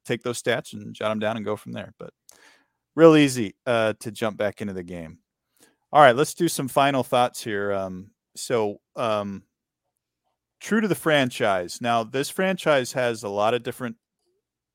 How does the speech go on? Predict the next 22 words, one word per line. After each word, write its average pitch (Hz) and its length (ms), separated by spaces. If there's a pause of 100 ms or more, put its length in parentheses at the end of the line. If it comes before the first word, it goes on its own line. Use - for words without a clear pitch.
(340)
a 120 40
lot 113 200
of 135 80
different 147 340
kinda, 120 380 (680)
uh, 110 240
directing 113 500
style. 98 380
Maybe 180 180
not 120 160
a 98 40
lot, 90 300
but 110 120
some 120 180
different 120 300
directing 104 400
styles 87 360
to - 160
it, 101 40
right? 98 260
With, 104 220 (580)
with 113 240